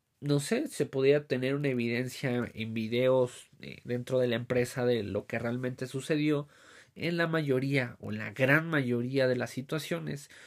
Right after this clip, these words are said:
pero realmente el empleado, eh, de manera educada, atenta, quizás en la gran mayoría, n-, obviamente hay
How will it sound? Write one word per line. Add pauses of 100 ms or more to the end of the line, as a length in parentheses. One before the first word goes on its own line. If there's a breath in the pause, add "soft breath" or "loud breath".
(140)
pero
realmente
el
empleado, (240 soft breath)
eh,
de
manera
educada,
atenta,
quizás
en
la
gran
mayoría,
n-, (160)
obviamente
hay